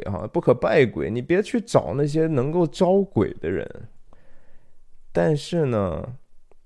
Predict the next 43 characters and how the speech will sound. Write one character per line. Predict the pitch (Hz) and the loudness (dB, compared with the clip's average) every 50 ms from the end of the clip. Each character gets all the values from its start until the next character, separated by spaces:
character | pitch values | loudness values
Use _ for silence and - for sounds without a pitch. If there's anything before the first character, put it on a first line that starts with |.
| - - | -4 2
呃， | 143 143 - 139 143 - | 4 4 4 4 2 2
对， | - 190 104 - - | 4 4 4 4 2
他 | - - 208 214 | 0 2 4 4
也 | 170 92 | 4 4
遵 | - - - 170 202 | 2 2 0 2 2
守 | 185 - 90 73 | 2 2 0 -2
这 | 73 - | -2 -4
样 | 85 82 | -6 -6
的 | - | -6
事， | - - - - | -6 -4 0 4
而 | 139 175 | 4 4
且 | 196 196 | 6 4
他 | - - 185 196 | 2 2 2 2
把 | 202 - - | 4 2 2
这 | - 143 | 2 0
个 | 131 123 117 - - | -2 -2 -2 -4 -8
命 | - - 151 160 147 120 117 | -4 -2 -2 0 0 0 0
令 | 123 123 117 107 | 0 0 0 0
呢， | 92 82 73 - | -2 -2 -4 -6
放 | - - - 175 156 135 | -4 0 2 2 2 4
在 | 123 113 110 | 4 2 2
他 | - - 123 123 127 | 2 2 2 2 2
所 | - - 101 104 | 0 -2 -2 -2
管 | 110 - 98 - - | 0 0 -2 -2 -4
辖 | 98 - - 73 | -8 -8 -6 -4
的 | 87 101 | -4 -6
国 | 101 - 78 95 | -4 -2 -2 -2
家 | 98 104 107 110 107 | 0 2 2 2 2
里 | 78 | 2
头， | 95 101 | 0 -4
就 | 90 - 127 | -4 -4 -4
是 | 127 - 135 | -2 -2 -2
你 | 131 120 | 0 0
们 | 101 110 131 | -2 0 0
谁 | 135 - - 110 110 | -2 0 2 4 6
要 | 139 147 147 | 6 6 4
是 | 139 - 120 - - | 4 0 -6 -8 -8
搞 | - - - 65 85 | -6 -4 -2 -2 -2
这 | 95 117 135 135 | 0 0 0 2
个 | 107 82 | 2 2
啊， | 90 80 64 62 | 2 0 0 -2
我 | 80 78 85 101 | -2 -2 -4 -4
就 | 120 127 123 117 | -4 -4 -4 -6